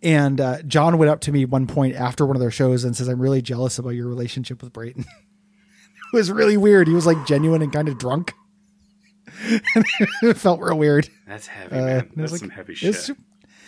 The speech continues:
Speaker 1: it's super heavy," but I love Brayton.
Speaker 2: We all love
Speaker 1: God,
Speaker 2: Brayton.
Speaker 1: who doesn't love Brayton?
Speaker 2: Uh, Gary, if people, uh, love this show, what should they do?
Speaker 1: I give Brayton some money.
Speaker 2: <laughs> Give Brayton some, track down
Speaker 1: I just
Speaker 2: Brayton
Speaker 1: don't
Speaker 2: Cameron.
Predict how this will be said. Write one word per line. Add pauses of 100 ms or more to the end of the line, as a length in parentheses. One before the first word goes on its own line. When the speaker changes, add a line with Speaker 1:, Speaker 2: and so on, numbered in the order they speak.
(420)
Speaker 1:
it's
super
heavy,"
but
I
love
Brayton. (680)
Speaker 2:
We
all
love
Speaker 1:
God,
Speaker 2:
Brayton.
Speaker 1:
who
doesn't
love
Brayton? (640)
Speaker 2:
Uh, (160)
Gary,
if
people,
uh,
love
this
show, (100)
what
should
they
do? (840)
Speaker 1:
I
give
Brayton
some
money.
Speaker 2:
<laughs>
Give
Brayton
some, (160)
track
down
Speaker 1:
I
just
Speaker 2:
Brayton
Speaker 1:
don't
Speaker 2:
Cameron.